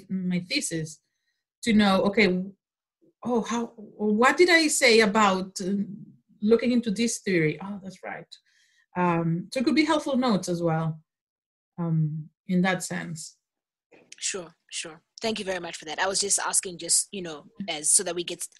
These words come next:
Speaker 2: a more, a more practical. But one thing that I do want to go back to is when we talk about the journey and when we talk about it being a marathon, and you mentioned not comparing yourself to other people. And what's interesting is that, yes, it's a marathon,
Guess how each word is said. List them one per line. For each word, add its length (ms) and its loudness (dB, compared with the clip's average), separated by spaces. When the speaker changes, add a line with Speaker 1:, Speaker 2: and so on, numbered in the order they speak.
Speaker 2:
a 80 -14
more, 200 -10
a 100 -10
more 180 -14
practical. 580 -12
But 160 0
one 140 2
thing 140 -4
that 100 6
I 80 6
do 220 -6
want 200 -2
to 60 -2
go 160 -6
back 280 -6
to 200 -6
is 460 -8
when 220 -6
we 80 -10
talk 300 2
about 340 -2
the 80 -12
journey 420 -6
and 80 -10
when 140 -14
we 100 -12
talk 240 -8
about 220 -8
it 80 -12
being 160 -12
a 60 -14
marathon, 500 -10
and 420 -6
you 140 -6
mentioned 440 0
not 360 -6
comparing 420 -6
yourself 300 -4
to 60 -8
other 120 -8
people. 320 -6
And 100 -2
what's 200 4
interesting 340 0
is 120 -6
that, 300 -6
yes, 300 2
it's 140 -2
a 60 0
marathon, 680 -4